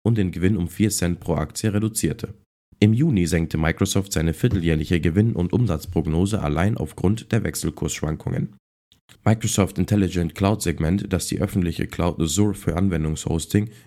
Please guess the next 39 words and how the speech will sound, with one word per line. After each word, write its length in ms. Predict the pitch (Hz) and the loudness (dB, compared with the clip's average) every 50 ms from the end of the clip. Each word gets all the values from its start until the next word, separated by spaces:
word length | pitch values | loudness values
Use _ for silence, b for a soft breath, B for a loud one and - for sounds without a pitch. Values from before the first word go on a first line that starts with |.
| B | B
S-Q-L-Server, 880 | - 90 - - - - - 101 107 - - - 78 76 87 95 98 - | -4 -4 -4 0 0 2 2 2 2 0 -2 -2 -2 0 0 0 -2 0
Windows 460 | - 90 110 123 113 78 78 76 - - | 0 0 0 2 0 0 -2 -2 -2 0
Server 300 | 85 82 82 101 104 - | 0 0 0 0 0 0
und 180 | 85 87 - | -2 -2 -2
Unternehmensdienste 800 | 82 85 78 78 78 87 98 101 80 76 - - - 80 - - - | -4 -4 -2 -2 0 2 2 2 0 -2 -2 -2 -2 -2 -2 -4 -4
umfasste, 600 | 78 - - - 76 - - - 110 113 117 B B B B B | -6 -6 -6 -8 -8 -8 -2 0 0 0 0 B B B B B
erzielte 460 | - 123 120 - - 104 90 - 90 | -2 -2 2 4 4 4 4 4 0
einen 220 | 78 82 80 78 76 | 0 0 0 0 0
Umsatz 340 | 82 87 87 110 113 - | 0 0 0 -2 -2 -2
von 180 | - - 82 78 | -4 -4 -2 -2
zwanzig 400 | - - 80 87 90 104 104 - | -2 -2 -2 -2 -2 -4 -6 -6
Komma 200 | - 82 80 76 | -4 -4 -2 -2
neun 220 | 78 80 82 80 | -2 -2 -2 -2
eins 260 | 65 78 82 82 - - | -2 -2 -2 -2 0 0
Milliarden 460 | 95 87 80 76 73 73 - 92 92 | 0 0 0 -2 -4 -2 -2 -2 0
U-S-Dollar. 580 | 80 95 95 - - - 78 76 - - - - _ _ _ _ b b b b b b b b b _ _ | 0 0 -2 -2 -2 -4 -4 -2 -2 -4 -8 -12 _ _ _ _ b b b b b b b b b _ _
Das 160 | - 92 87 87 | 0 0 0 0
ist 160 | 80 - - | -2 -2 -2
ein 140 | 78 78 - | -2 -2 0
Plus 340 | - 90 113 139 - - - - | 2 2 2 2 0 -4 -8 -8
von 260 | - 82 78 76 - | -4 -4 -4 -2 -4
zwanzig 480 | - - 87 95 120 - - 131 117 | -2 0 2 2 2 0 -2 -4 -2
Prozent 460 | - 104 101 - 95 92 113 117 - B B B B B | -2 -2 0 2 2 2 0 0 -4 B B B B B
und 160 | B 110 113 101 | B 0 2 2
liegt 180 | 98 98 - | 0 0 0
unter 160 | 90 85 87 | -2 -2 -2
dem 200 | 82 82 78 80 | -2 -2 -2 -2
Konsens 440 | - - 82 92 95 101 107 110 - | -2 -2 0 0 0 0 -2 -2 -4
von 160 | - 87 87 | -4 -4 -4
einundzwanzig 640 | - 78 85 92 98 - - 92 92 92 - 92 92 - | -2 -2 -2 -2 -2 -2 -2 -2 -2 -2 -2 -6 -6 -4
Komma 220 | - 80 78 80 | -6 -6 -6 -4
zehn 260 | - - 87 87 98 | -2 0 0 0 2
Milliarden 540 | 92 82 76 80 80 78 78 - 104 104 B B B _ _ | 0 -2 -2 -2 -2 -2 -2 -2 -4 -6 B B B _ _
der 120 | - 123 | 2 2
von 180 | 120 - 101 82 | 2 2 0 -2
Street 300 | - - - 80 76 - | -2 -2 0 -2 0 0
Account 340 | 82 - - 78 78 82 82 | -4 -4 -2 -2 -2 -2 -4
befragten 480 | - - - 73 73 71 - - 92 | -6 -8 -6 -6 -6 -6 -4 -4 -2
Analysten. 600 | 78 82 98 104 104 87 71 - - - - - | 0 0 0 2 2 0 -2 -4 -6 -8 -8 -10